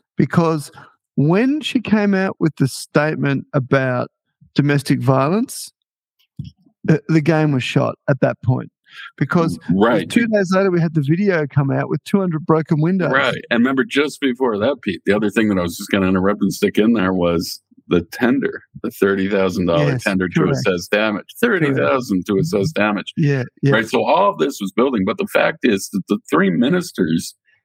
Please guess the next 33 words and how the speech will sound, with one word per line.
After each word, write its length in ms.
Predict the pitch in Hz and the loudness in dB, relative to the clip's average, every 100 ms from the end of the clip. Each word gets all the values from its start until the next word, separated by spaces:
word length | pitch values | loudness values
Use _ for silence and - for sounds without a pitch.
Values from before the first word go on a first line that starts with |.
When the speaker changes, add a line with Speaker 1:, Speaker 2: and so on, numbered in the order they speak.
| _ _ - | _ _ -16
Speaker 2:
it 180 | - 95 | -4 0
was 140 | 131 131 | 2 2
not 160 | 180 | 0
explained 360 | 147 - 147 - | 0 0 -2 0
how 240 | 110 101 | 0 0
neither, 340 | 101 107 160 160 | 0 0 0 0
none 220 | 104 135 202 | 0 0 0
of 100 | 147 | -2
them 180 | 92 95 | -2 0
could 120 | - | -2
have 120 | 101 | 0
known 280 | 101 113 143 | 0 0 0
about 300 | 113 98 95 | 0 0 0
that 240 | 92 90 - | 0 -2 -2
tender, 380 | 117 180 - - - - | -4 -2 -4 -6 -10 -2
why 260 | 95 117 | 2 4
it 100 | 139 | 2
was 200 | 117 113 | 0 0
rushed 360 | 107 101 - - | 0 0 -2 -2
through, 260 | 90 87 107 | 0 0 0
which 180 | 104 | -4
specifically 600 | - 107 - 123 135 - 104 | -4 -2 -2 -2 -2 0 0
referenced 560 | 101 95 - 101 - | 0 0 0 -2 -2
the 80 | 95 | -2
damage 420 | 92 101 98 - | 0 0 0 -2
done 160 | 98 95 | 0 2
by 160 | 87 | 0
flood 240 | - 120 147 | 0 -2 0
evacuees. 560 | 123 78 - - - - | 0 -2 -2 -10 -10 -4
We 140 | 87 | 0
know 220 | 101 135 151 | 2 2 0
that. 220 | 92 - - - - - _ _ | -2 -4 -10 -20 -20 -20 _ _
Um, 540 | - 98 98 92 90 | -2 0 2 0 -2